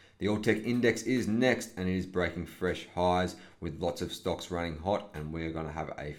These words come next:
look at a few of them today. We've got a little mac D buy signal there as well.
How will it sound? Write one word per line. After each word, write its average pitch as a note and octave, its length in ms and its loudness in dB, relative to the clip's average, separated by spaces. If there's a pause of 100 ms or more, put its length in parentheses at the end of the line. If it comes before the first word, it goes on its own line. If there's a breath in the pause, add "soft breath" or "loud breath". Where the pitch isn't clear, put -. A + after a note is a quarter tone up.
look E2 280 -8
at D2 200 -6
a D#2+ 120 -6
few G2 360 -2
of F2 100 -4
them F2+ 220 -2
today. G2+ 600 2 (280 loud breath)
We've G2+ 100 -8
got B2 100 6
a G2+ 100 4
little F2+ 120 2
mac E2 280 -2
D D#2+ 160 -4
buy D2+ 260 -4
signal D2 400 -10
there C#2+ 320 -8
as C#2+ 220 -12
well. G#2 520 2